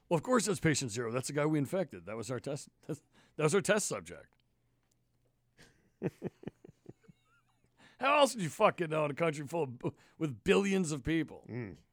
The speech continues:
Speaker 2: good point.
Speaker 1: They found the guy. They found the guy 'cause they know who it is, because they infected that guy.
Speaker 2: That's true.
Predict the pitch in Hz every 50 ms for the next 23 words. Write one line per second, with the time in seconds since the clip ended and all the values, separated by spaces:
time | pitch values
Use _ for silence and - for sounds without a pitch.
0 | _ _ _ _ _ _ _ - 123 117 - 113 113 107 - - - - 135 127
1 | - 175 170 165 160 151 143 147 151 165 185 196 220 202 175 - - - - -
2 | 104 - - 165 180 175 - 220 247 262 208 165 165 175 185 185 170 170 196 196
3 | 208 202 196 208 220 226 226 - - 208 135 101 190 208 - - 151 - 160 160
4 | 147 175 180 180 170 - 311 320 - - 156 131 113 92 - - - 76 - -
5 | - _ _ _ _ _ _ _ _ _ _ _ _ _ _ - - - 107 -
6 | - - - - -